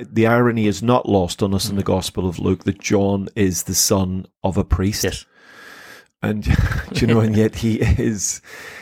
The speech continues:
Speaker 1: he's, he's essentially striking at the heart of the system that his father would have faithfully served.
Speaker 2: Mm.
Speaker 1: And, and technically John could have served.
Speaker 2: Mm-hmm. Mm-hmm.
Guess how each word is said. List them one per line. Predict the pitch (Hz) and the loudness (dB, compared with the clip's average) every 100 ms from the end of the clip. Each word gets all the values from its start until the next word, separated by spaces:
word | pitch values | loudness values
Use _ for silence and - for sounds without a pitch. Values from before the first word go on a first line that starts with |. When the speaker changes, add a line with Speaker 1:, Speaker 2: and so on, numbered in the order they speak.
| - | -6
Speaker 1:
he's, | - 117 113 101 - | 0 2 2 -2 -4
he's | 104 107 90 - | -2 -2 -2 -2
essentially | 104 - - 113 117 - 131 123 120 101 | -2 -2 0 2 2 0 2 4 2 2
striking | - - - 107 107 107 - 123 110 | -2 -6 -4 2 2 2 0 0 0
at | 104 104 | -4 -2
the | 101 | -4
heart | - 98 98 | 0 0 0
of | 104 | -4
the | 98 | -6
system | - 107 - 110 104 | -2 0 0 -2 0
that | 101 | 0
his | 98 - | 0 0
father | 104 101 101 101 | 0 0 2 0
would | 95 95 | 0 -2
have | - | -2
faithfully | 101 98 - 101 | -2 -2 -2 -4
served. | 104 107 104 120 104 | -2 0 2 2 -2
Speaker 2:
Mm. | 95 - - - - - | -8 -14 -20 -20 -6 0
Speaker 1:
And, | 120 123 127 123 - - | 2 2 0 -2 -6 -2
and | 117 120 - - | 0 0 -4 -2
technically | 202 208 _ 131 123 _ 107 98 82 | -2 -2 _ -4 -4 _ -2 -2 -4
John | 101 107 135 165 175 | -4 -4 -4 -8 -10
could | - 101 | -10 -10
have | - | -12
served. | - 92 98 - | -14 -14 -16 -6
Speaker 2:
Mm-hmm. | 165 175 165 _ _ _ _ _ - - | -4 -4 -6 _ _ _ _ _ -20 -12
Mm-hmm. | 127 | -12